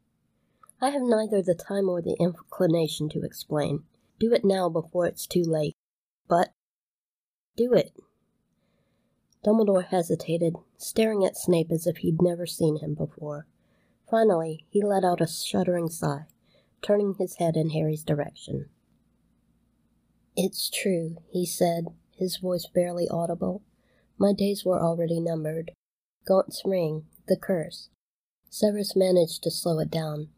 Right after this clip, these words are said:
but there was only so much. "Only so much I could do," Snape said when he trailed off. "A year, perhaps.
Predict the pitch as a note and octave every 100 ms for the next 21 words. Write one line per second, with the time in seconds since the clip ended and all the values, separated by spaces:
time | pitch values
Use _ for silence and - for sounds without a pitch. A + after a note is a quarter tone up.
0 | _ E3+ F#3+ F#3+ F3+ F#3+ G3 F3 - F#3
1 | F3 E3 D#3+ - - - _ _ _ _
2 | _ _ _ G3 G3 F#3+ - G3 F#3+ F#3
3 | - F3 - E3 D#3+ C#3+ - - - D#3+
4 | D#3+ - D#3+ D#3 D#3+ D#3 D#3 D#3+ D3+ D#3
5 | D3+ D#3+ _ _ _ _ _ - F#3 E3+
6 | F3+ D3+ D3 _ D#3 D3+ C#3+ C#3+ - -